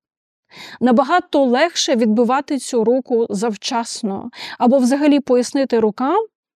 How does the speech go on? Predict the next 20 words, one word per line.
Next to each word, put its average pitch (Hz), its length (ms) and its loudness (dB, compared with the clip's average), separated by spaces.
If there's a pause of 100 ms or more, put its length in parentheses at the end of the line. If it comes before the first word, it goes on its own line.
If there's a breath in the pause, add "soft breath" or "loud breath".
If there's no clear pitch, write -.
(640)
і 220 80 -2
пояснити 262 520 0
дуже 208 600 0 (140)
зрозумілою 226 760 2
мовою, 254 680 0 (880 soft breath)
а, 240 280 4
але 254 220 2
з - 80 -8
цим 262 260 2
не 226 80 4
впоралася 226 640 -2
ні 226 100 4
Біблія, 226 340 4
ні 220 160 2
Коран 285 440 -2 (160)
стосовно 226 560 0
того, 285 300 -4
що 269 260 -6 (720)
не 233 260 4
вбий. 196 560 -2